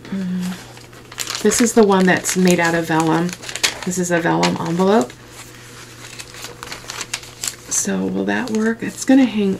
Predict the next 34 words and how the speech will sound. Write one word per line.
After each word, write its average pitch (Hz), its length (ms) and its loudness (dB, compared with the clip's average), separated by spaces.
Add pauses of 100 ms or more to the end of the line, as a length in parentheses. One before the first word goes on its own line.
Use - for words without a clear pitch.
over 185 360 0
there 95 220 -4
a 92 40 -6
little 69 220 -4
bit. - 480 -6 (1000)
Um, 190 200 -4 (100)
I 208 80 2
want, 240 300 4
I'm 226 80 6
gonna 247 220 8
reserve 185 580 4
that 190 340 4
for 196 120 -2
something 190 380 -4
else. - 680 -2 (1200)
And 196 120 6
I 196 60 8
wanna 247 280 10
reserve 208 320 8
some 208 220 4
of 196 100 4
these 202 280 6
for 185 160 2
lace. - 720 0
So 180 600 0 (560)
I'm 180 120 -6
trying 196 220 0
to 190 60 4
be 190 120 0
careful 180 480 -2
about 175 300 -4
that 180 280 -2
as 180 160 -6
well. 175 440 -2